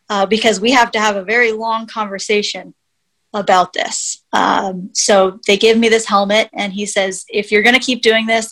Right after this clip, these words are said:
I don't want it to be behind my back, and I want you to be safe. So I wanna be involved." And ever since then, my dad has gotten involved. He's helped me build the cars that I drive. Even today, he's my crew chief on my F D team.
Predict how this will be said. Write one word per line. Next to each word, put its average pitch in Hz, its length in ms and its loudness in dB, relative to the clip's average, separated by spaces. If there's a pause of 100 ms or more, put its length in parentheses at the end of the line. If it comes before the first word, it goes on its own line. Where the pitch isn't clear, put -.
I 196 60 -4
don't 214 240 -2
want 233 140 0
it 247 80 -2
to 233 80 -8
be 233 40 -8
behind 220 280 -4
my 220 100 -6
back, 190 320 -6 (540)
and 214 120 2
I 214 100 4
want 220 220 0
you 226 100 -4
to 214 60 -4
be 208 120 -6
safe. - 760 -8
So - 200 2
I 202 140 6
wanna 214 260 4
be 208 140 -2
involved." 185 540 -6 (680)
And 208 140 2
ever 233 220 4
since 254 400 -2
then, 220 440 2
my 202 220 -2
dad 202 460 0
has 196 340 -4
gotten 196 260 0
involved. 214 600 0 (120)
He's 196 240 -6
helped 220 420 0
me 208 340 2 (500)
build 226 300 4
the 226 80 2
cars 220 380 2
that 214 100 -2
I 208 100 0
drive. 202 440 -4
Even 208 240 -8
today, 208 480 0
he's 208 280 -10
my 185 160 -4
crew 240 260 0
chief 226 320 -2
on 208 160 2
my 190 140 4
F 185 220 -2
D 240 160 2
team. 202 420 -6